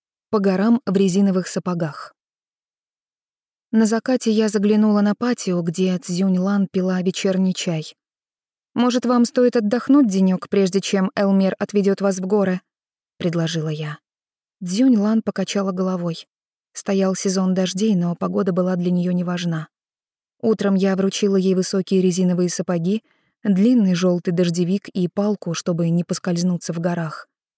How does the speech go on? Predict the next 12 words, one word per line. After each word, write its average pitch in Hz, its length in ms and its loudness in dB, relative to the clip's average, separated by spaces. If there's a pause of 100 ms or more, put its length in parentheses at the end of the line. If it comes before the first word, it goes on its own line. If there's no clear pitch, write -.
(220)
В 226 120 0
воздухе 208 500 0
стояли 180 400 -2
густой 180 420 -2
туман 185 380 -2
и 175 180 -4
знобкая 175 520 -2
прохлада. 175 640 -8 (600)
Они 208 260 4
долго 247 320 2
не 233 100 6
возвращались. 196 840 -4